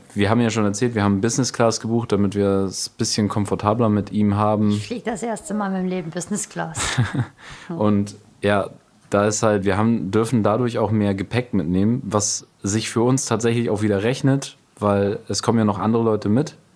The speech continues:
Speaker 2: Ja.
Speaker 1: Und die zahlen für Economy eigentlich halt nicht
Speaker 2: Dreihundert
Speaker 1: viel.
Speaker 2: Euro weniger, glaub ich.
Speaker 1: Dreihundert Euro weniger. Wenn wir jetzt aber dieses Übergepäck draufrechnen, was wir dann hätten.
Speaker 2: Wären wir auf dem gleichen, ähnlichen Preis auf
Speaker 1: Ja,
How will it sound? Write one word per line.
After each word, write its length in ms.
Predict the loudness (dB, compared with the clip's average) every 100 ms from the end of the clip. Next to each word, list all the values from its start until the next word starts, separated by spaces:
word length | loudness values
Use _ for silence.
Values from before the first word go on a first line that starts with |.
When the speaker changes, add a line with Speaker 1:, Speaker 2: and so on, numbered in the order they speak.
| _ _ -12
Speaker 2:
Ja. 140 | -12 -14 _ _ _ _ _
Speaker 1:
Und 420 | 2 4 4 0 -4
die 240 | -2 -2
zahlen 440 | 0 0 2 0 -2
für 400 | 0 0 0 -2
Economy 680 | -4 2 2 4 2 -2 -6 _ _ _ _ _ -2
eigentlich 540 | 2 2 2 -2 -8 -20 _ _ _ _
halt 380 | -4 -2 -2 0
nicht 160 | 0 2
Speaker 2:
Dreihundert 260 | 0 0
Speaker 1:
viel. 100 | 0
Speaker 2:
Euro 240 | 0 0 -2
weniger, 300 | -2 -2 -4
glaub 60 | -2
ich. 60 | 0
Speaker 1:
Dreihundert 320 | 2 2 2
Euro 180 | 0 2
weniger. 340 | 2 2 2
Wenn 140 | 2
wir 100 | 2
jetzt 160 | 2 0
aber 240 | 0 0
dieses 280 | 2 0 -2
Übergepäck 680 | 0 0 0 0 -2 -4 -2
draufrechnen, 680 | 0 0 0 -4 0 0
was 200 | 0 -2
wir 340 | 0 2 2 0
dann 240 | 0 0
hätten. 420 | 0 0 0 -2 -2
Speaker 2:
Wären 200 | 0 2
wir 40 |
auf 80 | 0
dem 140 | -4 -2
gleichen, 300 | -2 -4 -2
ähnlichen 380 | 0 0 -2 -4
Preis 280 | -2 -2 -2
auf 120 |
Speaker 1:
Ja, 60 | -2